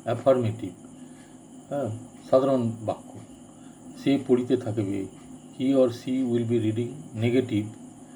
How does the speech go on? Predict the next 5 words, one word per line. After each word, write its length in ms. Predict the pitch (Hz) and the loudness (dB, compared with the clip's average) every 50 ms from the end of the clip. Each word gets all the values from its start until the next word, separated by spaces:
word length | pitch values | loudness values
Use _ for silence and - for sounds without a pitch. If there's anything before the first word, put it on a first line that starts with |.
| - - - - - - | -20 -20 -20 -12 -4 -2
হলে, 260 | 120 127 135 135 131 123 117 117 - - - 113 | 2 4 4 4 4 2 -2 -8 -10 -14 -12 -6
মানে, 420 | 113 110 110 110 110 113 110 110 110 113 - - - - - - - - - - - - - - - - - - | -4 -2 0 0 2 0 0 0 -2 -6 -10 -14 -18 -20 -20 -20 -20 -20 -20 -20 -20 -20 -20 -20 -20 -18 -8 -2
না 200 | 127 127 135 139 | 2 6 6 6
বা-, 400 | 127 113 110 107 - - - - | 6 6 4 2 0 -4 -10 -8
নেগেটিভ, 600 | 113 107 110 113 117 117 117 117 117 113 113 117 | -6 -4 -2 0 0 2 2 0 0 0 -4 -4